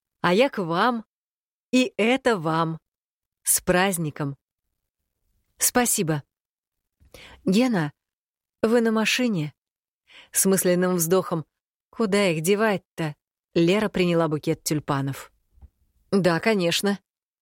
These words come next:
быстро ответил мужчина. «Не хотите съездить со мной в гости, к моей подруге?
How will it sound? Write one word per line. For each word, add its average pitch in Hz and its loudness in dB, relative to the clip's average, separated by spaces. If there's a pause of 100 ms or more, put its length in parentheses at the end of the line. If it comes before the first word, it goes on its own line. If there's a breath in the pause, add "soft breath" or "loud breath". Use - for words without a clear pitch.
(260)
быстро 175 0
ответил 165 0
мужчина. 160 0 (1300 loud breath)
«Не 220 2
хотите 233 -2
съездить 175 0
со 175 -2
мной 170 0
в 160 -6
гости, 151 -2
к - -8
моей 214 2
подруге? 165 -2